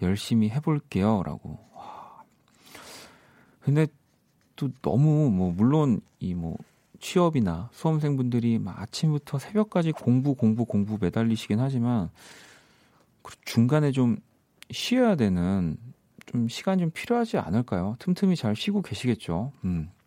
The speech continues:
쉬는 것도 진짜 중요합니다. 그럼요. 저는 뭐 물론 너무 많이 쉬어서 문제였지만 잘 쉬시면서. 소나기님은 "오늘 소개팅 갔다가 집으로 가는 길이에요. 저는 너무 마음에 들어서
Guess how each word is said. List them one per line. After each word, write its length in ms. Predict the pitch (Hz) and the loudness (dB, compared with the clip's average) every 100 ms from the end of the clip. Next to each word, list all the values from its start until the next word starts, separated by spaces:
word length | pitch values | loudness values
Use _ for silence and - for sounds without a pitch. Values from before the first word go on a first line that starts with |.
| _ _ - - - - - | _ _ -20 -20 -20 -20 -16
쉬는 280 | - 170 175 | -2 4 4
것도 160 | 160 117 | 2 0
진짜 180 | 104 98 | 0 -2
중요합니다. 840 | - 110 123 92 80 76 76 - | 2 2 4 2 -2 -6 -10 -14
그럼요. 360 | - 101 90 78 | -12 -8 -4 -6
저는 380 | - 92 107 120 | -2 0 4 4
뭐 180 | 90 80 | 2 2
물론 200 | 104 120 | 4 6
너무 180 | 90 120 | 6 4
많이 220 | 139 120 | 4 2
쉬어서 440 | 110 107 123 107 82 - - - _ | 0 -2 -2 -2 -4 -12 -20 -20 _
문제였지만 720 | 95 98 90 - 95 101 78 - _ _ _ _ _ _ _ _ _ - - - - - - | -2 2 0 -2 -6 -4 -6 -10 _ _ _ _ _ _ _ _ _ -16 -16 -18 -20 -20 -20
잘 140 | - - | -20 -16
쉬시면서. 720 | - 147 131 90 85 80 120 - _ | -4 0 2 0 -2 -6 -8 -10 _
소나기님은 840 | - 156 151 143 139 135 135 131 | -4 0 2 2 2 2 2 2
"오늘 200 | 104 127 | 2 2
소개팅 380 | 131 185 190 175 | 2 -2 0 2
갔다가 640 | 151 - 135 123 120 117 - - | 0 0 0 2 0 0 -4 -10
집으로 320 | - 135 139 | -2 0 2
가는 240 | 131 117 117 | 2 2 2
길이에요. 680 | - 107 104 113 131 92 85 | 0 0 2 2 2 0 -2
저는 320 | - 127 120 | -2 0 2
너무 380 | 107 131 143 107 | 2 2 2 2
마음에 380 | 92 104 117 113 | 2 2 2 0
들어서 680 | - 107 107 92 98 87 | 0 -2 0 -2 -2 -4